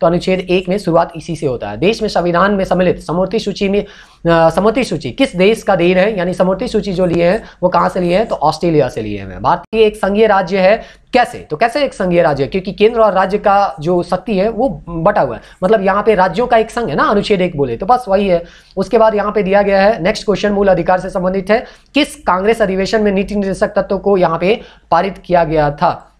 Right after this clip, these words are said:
तो ये तो हमको भी नहीं पता है किस, अ, अधिवेशन में है।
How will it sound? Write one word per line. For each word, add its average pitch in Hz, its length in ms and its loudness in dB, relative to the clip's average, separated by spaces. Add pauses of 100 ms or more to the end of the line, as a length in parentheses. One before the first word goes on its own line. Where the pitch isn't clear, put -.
(100)
तो 139 60 -8
ये 151 160 -2
तो 175 120 0
हमको 151 260 0
भी 147 100 2
नहीं 147 120 2
पता 139 220 -2
है 147 160 0
किस, 147 300 -8
अ, 131 200 -2
अधिवेशन 135 420 -6
में 147 120 -2
है। 190 220 -8